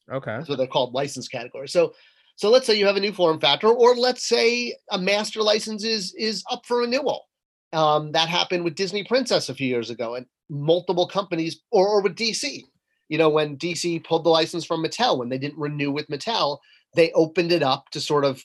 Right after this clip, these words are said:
Speaker 2: think of it as, like, auditions. And any toy company that was interested in getting a license for D C could make a proposal,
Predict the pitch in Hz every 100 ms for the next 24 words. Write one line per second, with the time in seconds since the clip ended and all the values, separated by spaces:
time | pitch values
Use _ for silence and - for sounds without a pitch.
0 | _ 165 160 151 143 139 143 156 147 233
1 | - - - - - _ _ _ _ -
2 | 151 143 143 143 - 175 185 - - 180
3 | - 160 160 170 160 135 - 170 170 170
4 | - 156 160 156 139 139 147 131 139 135
5 | 151 - 147 160 165 - 139 185 143 127
6 | 127 156 185 165 135 123 131 156 220